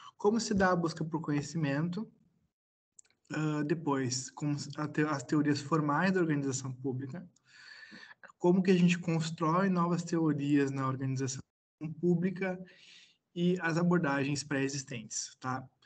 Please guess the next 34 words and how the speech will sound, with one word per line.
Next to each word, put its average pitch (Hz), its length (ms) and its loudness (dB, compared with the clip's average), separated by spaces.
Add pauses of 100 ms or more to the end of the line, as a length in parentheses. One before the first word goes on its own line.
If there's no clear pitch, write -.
(640)
Ah, 185 300 2
em 226 80 -2
primeiro 254 320 0
momento, 220 400 0
eu 220 60 -2
quero 214 180 -2
trazer 190 300 4
essa 175 240 2
imagem 135 500 0
aqui, 156 400 0
que - 100 -6
é 139 60 -4
um 135 140 -8
quadro, 139 480 -2
né, 127 280 2 (1040)
onde 156 220 0
a 156 40 2
gente 160 200 2
pode 156 280 0
ver 143 300 2
aí 143 320 2 (140)
o 156 120 4
rei 139 360 0
Henrique, 143 520 -4 (120)
ah, 139 300 -4
oitavo, 131 520 -4
tá? 127 320 -6 (1400)
Por 196 100 2
que 254 140 -4
que - 80 -10
isso - 120 -2
é - 20 4
importante, 175 600 2
professor? 139 1120 -8